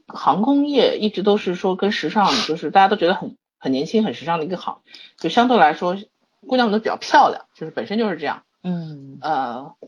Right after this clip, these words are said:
Speaker 1: 所以就是帅，这里面全部都是帅哥美女，真心很养眼。他同样是上世纪六十年代，
Speaker 2: 嗯。
Speaker 1: 但是他和广告狂人完全不是一个风格。广告狂人讲职场那些，呃，怎么说，乱七八糟那些事儿吧，上班的人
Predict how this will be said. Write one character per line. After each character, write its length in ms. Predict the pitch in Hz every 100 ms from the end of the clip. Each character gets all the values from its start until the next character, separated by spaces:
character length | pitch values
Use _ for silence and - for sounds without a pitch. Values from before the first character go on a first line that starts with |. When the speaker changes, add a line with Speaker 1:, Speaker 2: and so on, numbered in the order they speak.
| _ _ _
Speaker 1:
所 160 | - 190
以 220 | 160 -
就 180 | 233 233
是 60 |
帅， 280 | 214 277 220
这 140 | 240
里 60 | 254
面 160 | 170 185
全 280 | - 156
部 120 | 220 233
都 120 | 240
是 100 | 226
帅 200 | 226 214
哥 140 | 214
美 160 | 202 190
女， 100 | 160
真 300 | - 262 262
心 200 | 269 269
很 200 | 254 143
养 220 | 117 127
眼。 220 | 170 - - - - - - - -
他 120 | -
同 160 | 302 233
样 200 | 302 302
是 140 | 247
上 200 | 220 254
世 80 | 254
纪 60 | 240
六 160 | 254
十 100 | 233
年 140 | 220 202
代， 80 | 208
Speaker 2:
嗯。 20 |
Speaker 1:
但 120 | 233
是 80 | 220
他 180 | - 254
和 80 |
广 220 | 247 - 170
告 160 | 151
狂 200 | - 160
人 80 | 175
完 100 | 151
全 140 | 175 165
不 120 | 139
是 60 | 147
一 40 |
个 40 | 156
风 240 | 160 160
格。 140 | _ _ _ _ _ _ -
广 220 | 175 220
告 40 | 233
狂 140 | 247
人 140 | 254
讲 260 | 196 147 170
职 140 | 185
场 260 | 202 196 156
那 140 | 170
些， 360 | 180 180 180 196 _ _ _ _ _ _ -
呃， 300 | - - -
怎 100 | -
么 60 | 160
说， 80 |
乱 140 | 185 196
七 40 |
八 140 | 190 190
糟 100 | 202
那 100 | 202
些 120 | 202
事 180 | - 220
儿 120 | 156
吧， 100 | -
上 220 | - 180
班 120 | 180
的 120 | 180 147
人 400 | 143 151 180